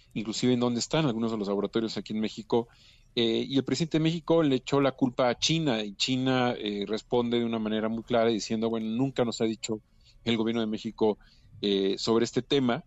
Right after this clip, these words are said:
¿no? De que llegan de Asia, eh, estos, eh, componentes químicos para f-, cocinarlos en México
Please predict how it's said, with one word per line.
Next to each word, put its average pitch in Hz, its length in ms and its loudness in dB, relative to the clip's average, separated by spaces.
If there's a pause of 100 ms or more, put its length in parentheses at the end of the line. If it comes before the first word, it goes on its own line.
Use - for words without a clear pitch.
(120)
¿no? 131 240 -6
De 101 160 0
que 107 200 -2
llegan 110 360 0
de 104 160 2
Asia, 104 680 2
eh, 92 480 0
estos, 107 540 -2
eh, 98 80 -2
componentes 104 640 -4
químicos 104 420 -4
para 98 240 -2
f-, - 140 -12 (340)
cocinarlos 117 560 -2
en 123 100 -4
México 123 480 -2